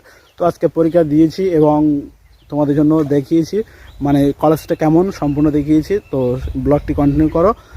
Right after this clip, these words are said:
ব্লগে নতুন হলে তো চ্যানেলটি অবশ্যই সাবস্ক্রাইব করবে, কেননা নতুন নতুন ব্লগ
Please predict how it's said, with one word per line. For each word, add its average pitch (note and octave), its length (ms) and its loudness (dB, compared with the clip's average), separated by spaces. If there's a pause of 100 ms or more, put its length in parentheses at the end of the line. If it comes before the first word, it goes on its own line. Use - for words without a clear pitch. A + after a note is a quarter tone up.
(240)
ব্লগে D#3 340 0
নতুন D#3+ 260 -2
হলে E3+ 260 -2
তো D3 60 -8
চ্যানেলটি D3 340 -2
অবশ্যই D3 340 -4
সাবস্ক্রাইব D#3 400 -8
করবে, E3 220 -2
কেননা D3 260 -2
নতুন D3+ 540 0 (120)
নতুন D#3+ 320 -2
ব্লগ D3 240 0